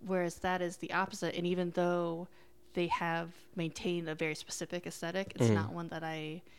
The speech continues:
Speaker 1: am really drawn to. So I think, uh, when I saw it, I was like, "Uh,
Speaker 2: I can
Speaker 1: I don't
Speaker 2: understand
Speaker 1: think I'm
Speaker 2: that.
Speaker 1: gonna be interested in that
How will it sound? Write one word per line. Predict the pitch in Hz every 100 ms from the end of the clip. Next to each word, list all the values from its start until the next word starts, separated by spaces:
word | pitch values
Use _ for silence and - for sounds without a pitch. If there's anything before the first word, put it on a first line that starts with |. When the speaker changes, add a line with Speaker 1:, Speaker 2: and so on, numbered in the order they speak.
| - - -
Speaker 1:
am | - 165
really | 165 160
drawn | 156 156 160 170
to. | 208 202
So | -
I |
think, | 165 175 170
uh, | - - - 175
when | 170 165
I | 160
saw | - 180
it, | 165
I |
was | 165
like, | 175 - -
"Uh, | 202 202 196 185 - - -
Speaker 2:
I | 254
can | - 185
Speaker 1:
I | 151
don't | 123
Speaker 2:
understand | 110 101 98 98
Speaker 1:
think | 98
I'm |
Speaker 2:
that. | -
Speaker 1:
gonna | 165 160
be | - 151 - -
interested | - - 185 - -
in | - - - -
that | - -